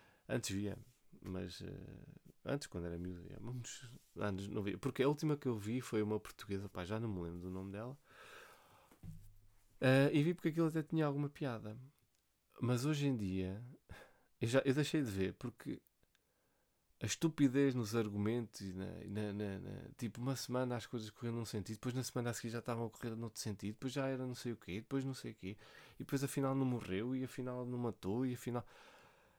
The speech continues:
eh, eh, era, era esta, esta mudança de, de argumentos se-, constante para cativar as pessoas chegou a um ponto tão ridículo que eu desisti. Pá, isto é, isto é, isto é de doidos.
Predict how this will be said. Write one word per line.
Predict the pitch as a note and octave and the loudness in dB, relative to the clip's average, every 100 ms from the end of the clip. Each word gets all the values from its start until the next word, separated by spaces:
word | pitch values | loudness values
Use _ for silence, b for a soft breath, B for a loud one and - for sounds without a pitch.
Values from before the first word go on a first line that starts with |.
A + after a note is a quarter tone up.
| B B _ - - - _ - | B B _ -20 -20 -20 _ -18
eh, | - - B2+ - - - | -14 -4 -4 -4 -10 -2
eh, | A#2 A#2 | 0 2
era, | |
era | A#2 B2 - - | 4 4 2 0
esta, | A#2 A2+ G#2+ A#2+ A2 | 2 2 0 2 2
esta | A2 G2+ B2 | 2 -2 0
mudança | A2+ A2+ D3+ G3+ - A2+ F#2+ | 0 4 4 4 2 -2 -4
de, | F#2+ G2+ | -4 -4
de | G2 | 0
argumentos | G#2 G#2 A2 G#2 - - - - _ - - | -2 -2 -2 -2 -6 -12 -14 -20 _ -14 -6
se-, | B2+ - - | -2 -2 0
constante | C#3+ C#3+ - G#2+ G2+ G2 C#3+ D3 _ _ _ b b b - - _ - - _ | 4 4 4 0 0 -4 -12 -14 _ _ _ b b b -20 -20 _ -20 -18 _
para | C3 | 2
cativar | B2 B2+ - G#2+ G#2+ | 2 0 0 2 2
as | A2 | 2
pessoas | - A#2+ A#2+ | -2 -2 -2
chegou | - B2+ C3 | 0 0 4
a | C3+ | 2
um | |
ponto | - A#2+ G#2+ | 2 -2 -2
tão | - D3+ | 2 2
ridículo | C3 A2+ A2 A2 - | 4 0 -2 -6 -10
que | - | -6
eu | D3 | -4
desisti. | D3+ - - - | -2 -6 -10 -18
Pá, | - F#2 F#2+ | -6 -6 -4
isto | F2 - | -8 -8
é, | |
isto | F#2 - | -8 -4
é, | F#2 - | -4 -4
isto | G#2 - | -6 0
é | A2 | 2
de | |
doidos. | B2+ D#3 A#2+ - | 4 2 2 -6